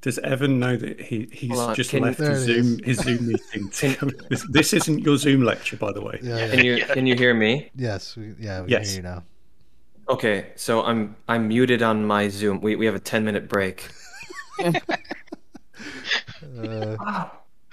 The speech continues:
Speaker 2: Oh my God! Uh,
Speaker 1: So
Speaker 2: wait, I, I'm so worried that <laughs> everyone can hear me. I'm double checking my mute. Okay. How are you guys doing?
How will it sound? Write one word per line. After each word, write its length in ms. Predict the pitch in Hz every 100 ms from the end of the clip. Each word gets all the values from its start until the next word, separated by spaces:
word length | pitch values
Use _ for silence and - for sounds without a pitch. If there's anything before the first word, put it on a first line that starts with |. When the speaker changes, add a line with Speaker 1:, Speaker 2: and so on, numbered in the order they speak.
| - - - - - -
Speaker 2:
Oh 180 | 180 175
my 180 | 139 131
God! 340 | 160 151 131 - - - - - -
Uh, 320 | - 135 131 175
Speaker 1:
So 100 | 131
Speaker 2:
wait, 160 | 127 -
I, 200 | - - 143
I'm 140 | 156
so 320 | 160 185 185
worried 340 | 165 170 160 147
that 180 | 151 -
<laughs> 260 | - -
everyone 280 | 240 180 202
can 240 | 202 175
hear 280 | 170 151 175
me. 220 | 151 131 - -
I'm 140 | - 127
double 220 | 139 135
checking 380 | 131 127 120 123
my 180 | 117 107
mute. 300 | 110 113 104
Okay. 280 | 110 107 92 - - - - - - - - -
How 100 | 123
are 40 |
you 120 | 120
guys 140 | 113 104
doing? 360 | 113 107 101